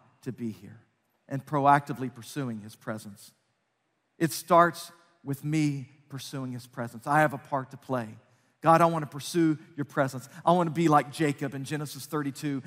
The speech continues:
where he wrestled with God all night long. And he said to God, "I will not let go of you until you bless me."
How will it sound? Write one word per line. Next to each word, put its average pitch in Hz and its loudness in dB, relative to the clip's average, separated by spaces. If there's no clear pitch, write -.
where 170 0
he 151 -6
wrestled 143 -2
with 131 -12
God 123 -2
all 123 -12
night 131 -6
long. 123 -10
And 156 -2
he 160 0
said 156 0
to 143 -4
God, 135 0
"I 147 6
will 147 -4
not 139 -4
let 135 -10
go 127 -12
of 123 -12
you 120 -12
until 120 -12
you 110 -12
bless 113 -12
me." 110 -14